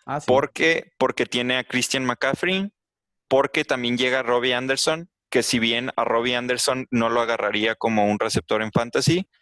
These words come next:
Speaker 2: este, Robbie Anderson da mucha verticalidad al juego de Bridgewater y D J Moore, honestamente, o sea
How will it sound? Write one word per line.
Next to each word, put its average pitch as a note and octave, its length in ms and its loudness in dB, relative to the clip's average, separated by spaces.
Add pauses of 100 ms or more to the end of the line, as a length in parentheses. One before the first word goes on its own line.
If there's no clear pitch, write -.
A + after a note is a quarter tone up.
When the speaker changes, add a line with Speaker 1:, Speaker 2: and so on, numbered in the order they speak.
(340)
Speaker 2:
este, F#2+ 1040 0
Robbie G#2+ 260 0
Anderson A2+ 480 -2
da G#2 120 0
mucha A2 380 -2
verticalidad G2+ 720 0
al A2 100 -2
juego A2 320 2
de G2+ 180 0
Bridgewater A2+ 640 0 (520)
y B3 200 2
D A#3 140 -2
J B2 240 0
Moore, A#2+ 380 0 (360)
honestamente, B2 1000 -2 (240)
o A2 100 2
sea G2 480 0